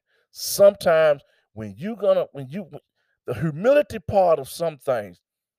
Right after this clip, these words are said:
is to always have the last word in an argument. You know, some, but we, we go back and forth twenty days to get to no point. Come on, we gotta stop doing that. We got to show enough respect for our organization.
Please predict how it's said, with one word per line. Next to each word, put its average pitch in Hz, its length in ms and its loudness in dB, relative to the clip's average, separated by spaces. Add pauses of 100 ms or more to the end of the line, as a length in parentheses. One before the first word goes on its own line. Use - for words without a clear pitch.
(1300)
is 104 100 -16
to - 140 -8
always 147 380 4
have 131 280 0
the 101 80 -16
last 117 400 -4
word 117 340 -10
in 92 120 -12
an - 120 -12
argument. 90 540 -12 (1300)
You 131 80 -10
know, 110 100 -2
some, 123 280 -2
but 117 140 -10
we, 139 140 -10 (160)
we 120 120 -10
go 113 140 -8
back 131 300 2
and 135 100 -16
forth 123 320 -4
twenty 165 300 -4
days 92 400 -4 (380)
to 110 80 -14
get 139 260 -14
to 110 100 -12
no 113 240 0
point. 98 380 -10 (560)
Come 131 120 -14
on, 127 60 -12
we 139 60 -12
gotta 107 180 -2
stop 87 300 -4
doing 85 280 -10
that. - 180 -20 (540)
We 147 200 -8
got 147 300 2
to 101 60 -14
show 113 320 -8
enough 117 400 -8
respect 127 500 -6
for 101 140 -2
our 104 180 -2
organization. 90 800 -8